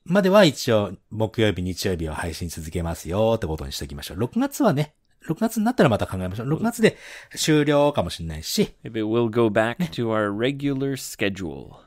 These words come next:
Speaker 1: そうだね。木曜日と各週の日曜日のストレンジニュースってことに戻るのが六月になるかもしれませんということだね。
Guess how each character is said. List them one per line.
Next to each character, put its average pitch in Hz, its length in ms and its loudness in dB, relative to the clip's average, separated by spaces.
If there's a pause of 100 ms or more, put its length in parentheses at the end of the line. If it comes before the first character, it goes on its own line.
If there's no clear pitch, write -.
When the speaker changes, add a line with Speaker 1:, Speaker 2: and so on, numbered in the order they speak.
(220)
Speaker 1:
そ - 200 -4
う - 20 -2
だ 76 100 -8
ね。 127 280 -8
木 113 260 -4
曜 120 160 2
日 101 120 -6
と 147 100 -2
各 - 240 -6
週 - 180 -4
の 104 100 0
日 95 340 -6
曜 92 180 -4
日 92 100 -10
の 147 300 -4
ス - 80 -16
ト 90 80 -6
レ 85 100 -4
ン 76 40 -8
ジ 73 140 -14
ニ 78 80 -10
ュ 71 40 -12
ー - 20 -14
ス - 160 -16
っ - 40 -18
て - 120 -16
こ 117 140 -12
と 147 80 -2
に 113 80 -2
戻 92 240 -2
る 85 160 -2
の 127 100 -4
が 156 140 0
六 87 240 -6
月 156 240 -2
に 165 60 2
な 110 80 4
る 90 60 0
か - 120 -10
も 76 100 -12
し - 100 -14
れ 143 60 -12
ま 69 140 -16
せ 147 120 0
ん 117 60 0
と - 80 -10
い 71 40 -10
う - 20 -20
こ - 80 -20
と - 80 -20
だ 98 80 -12
ね。 - 160 -8